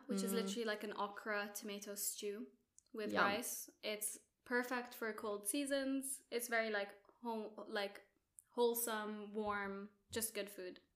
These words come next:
Speaker 2: Yum.
Speaker 1: The fact that I answered that so quickly
Speaker 2: That was
Speaker 1: tells
Speaker 2: great.
Speaker 1: What about you? <laughs>
Speaker 2: For me, it's truffle pasta. <laughs>
Speaker 1: Hey, that's classic. That is classic Leo.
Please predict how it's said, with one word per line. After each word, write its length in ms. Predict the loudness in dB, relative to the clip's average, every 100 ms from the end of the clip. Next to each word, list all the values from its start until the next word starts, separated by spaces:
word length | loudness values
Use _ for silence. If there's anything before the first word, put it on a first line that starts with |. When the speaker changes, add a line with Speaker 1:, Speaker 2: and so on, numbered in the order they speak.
| _ _ _ -20 -6 4
Speaker 2:
Yum. 300 | 4 4 2
Speaker 1:
The 80 | 6
fact 200 | 8 10
that 80 | 10
I 40 |
answered 360 | 8 8 4 2
that 120 | 2
so 180 | 2 0
quickly 380 | -2 -2 0 4
Speaker 2:
That 80 | 10
was 120 | 12
Speaker 1:
tells 80 | 12
Speaker 2:
great. 340 | 10 10 8 2 -8 0
Speaker 1:
What 120 | 4
about 240 | 6 6 4
you? 160 | 8
<laughs> 600 | 12 12 12 10 6 6
Speaker 2:
For 120 | 10 12
me, 300 | 12 12 12
it's 260 | 12 6
truffle 300 | 6 6 6
pasta. 520 | 4 4 4 2 2 0 0 0 -2
<laughs> 80 | -4 -6 -2
Speaker 1:
Hey, 80 | 4
that's 180 | 4 4
classic. 440 | -2 -4 -6 -8 -6
That 160 | -2 -2
is 200 | -2 -4
classic 320 | -2 -2 -2
Leo. 240 | -6 -6